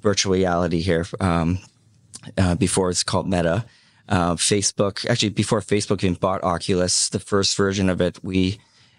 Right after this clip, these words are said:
we really got into it right away and said, "You know what, V R is gonna be a thing." Uh, that's our assumption at that point. Um, being able to, you know, f-, experience a home at the comfort of your home, uh, f-,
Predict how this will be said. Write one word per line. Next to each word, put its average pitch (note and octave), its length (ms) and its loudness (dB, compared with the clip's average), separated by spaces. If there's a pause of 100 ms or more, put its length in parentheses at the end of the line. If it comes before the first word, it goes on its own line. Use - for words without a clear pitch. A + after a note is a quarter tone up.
(120)
we G2+ 160 -4
really A2 360 2
got G2+ 360 0
into G2 360 0
it F#2 40 2
right F2 240 2
away F2 320 2
and E2 120 0
said, D#2 200 -2
"You G2+ 100 -2
know F2+ 100 2
what, F2 200 0 (180)
V G#2 200 2
R F2+ 140 0
is F2+ 140 -2
gonna F2 160 0
be F2+ 140 2
a E2+ 60 0
thing." F2+ 500 0 (400)
Uh, E2+ 320 0
that's F#2+ 280 -2
our G2+ 120 0
assumption F2+ 480 0
at E2+ 100 -2
that F2+ 200 -2
point. F2 560 0
Um, E2+ 440 0 (500)
being F#2+ 160 2
able F2+ 160 2
to, F#2 480 0 (120)
you G#2 100 -6
know, E2+ 80 2
f-, - 300 -8 (200)
experience G2+ 880 0
a F#2 60 -2
home F#2 340 0
at F2 140 -2
the G#2+ 80 -4
comfort F#2+ 320 0
of F2 60 2
your F2 80 0
home, F2+ 260 0
uh, G2+ 140 0
f-, - 180 -10